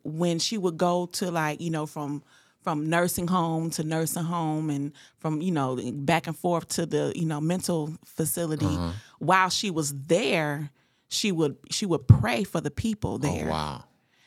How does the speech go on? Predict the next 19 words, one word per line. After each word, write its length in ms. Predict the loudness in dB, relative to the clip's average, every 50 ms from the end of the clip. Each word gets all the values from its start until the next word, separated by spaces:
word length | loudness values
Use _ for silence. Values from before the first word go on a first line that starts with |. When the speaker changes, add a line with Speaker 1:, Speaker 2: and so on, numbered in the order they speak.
| _ -6
Speaker 2:
Oh, 60 | -2
Speaker 1:
And 140 | 0 0 2
she 140 | 2 0 0
Speaker 2:
wow. 60 | 0
Speaker 1:
would, 80 | -2 -2
she 100 | -2 0
would 200 | 0 0 2 2
write 200 | 2 2 2 2
out 240 | 2 2 2 6 6
prayers. 680 | 6 6 6 4 2 2 2 0 0 0 -2 -2 -2
She 180 | -4 -4 -4 -4
would 200 | -2 -2 -2 -2
sing, 640 | -2 -4 -2 0 0 2 2 2 2 0 -2 -6 -6 -2
you 180 | 0 2 4 4
know, 140 | 4 4 4
gospel 460 | 4 4 4 4 2 0 0 -2 -2
songs 540 | 0 0 0 2 2 2 2 2 0 0 0
to 100 | 0 0
them. 400 | 2 2 2 2 0 0 -2